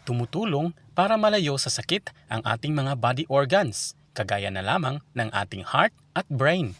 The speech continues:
Ang susunod na vitamins ay ang vitamin D. Ano ang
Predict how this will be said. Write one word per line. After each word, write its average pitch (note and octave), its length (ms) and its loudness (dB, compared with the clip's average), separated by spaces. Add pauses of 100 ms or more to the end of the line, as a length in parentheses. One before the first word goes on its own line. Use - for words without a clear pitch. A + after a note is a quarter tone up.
(1000)
Ang C3 320 2
susunod A#2 400 -4
na A2 80 -4
vitamins G#2+ 800 0 (160)
ay A#2+ 320 2
ang D3+ 160 2
vitamin E3+ 560 4
D. F#3 400 -4 (720)
Ano B2+ 480 4 (320)
ang E3 160 2